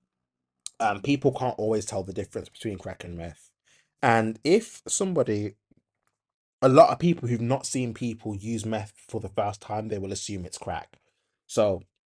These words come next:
there's that. But I'm just thinking, how do you get a young person, someone that young, on hard drugs like that? Mad. Absolutely mad. And they received, um, thirty-five thousand pounds within the course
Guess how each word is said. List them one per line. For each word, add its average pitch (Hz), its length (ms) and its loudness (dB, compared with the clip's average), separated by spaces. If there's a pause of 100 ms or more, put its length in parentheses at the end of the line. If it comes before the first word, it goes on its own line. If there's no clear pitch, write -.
(840)
there's 120 300 2
that. 80 240 -6 (560)
But 123 120 2
I'm 143 140 4
just 131 120 -2
thinking, 123 300 -4
how 117 200 0
do 131 120 -8
you 127 60 -8
get 123 180 0
a 101 40 -8
young 104 320 -6
person, 90 640 -6 (520)
someone 117 600 -4 (240)
that - 200 -2 (140)
young, 165 460 2 (640)
on 131 140 2
hard 175 300 6
drugs 196 320 2
like 147 160 0
that? - 160 -12
Mad. 90 420 -8 (1500)
Absolutely 101 640 -2
mad. 85 360 -10
And 101 180 -6
they 120 120 2
received, 113 880 -6 (500)
um, 95 400 0
thirty-five 120 720 2
thousand 104 460 0
pounds 92 460 -8
within 98 380 -8
the 90 80 -8
course - 520 -6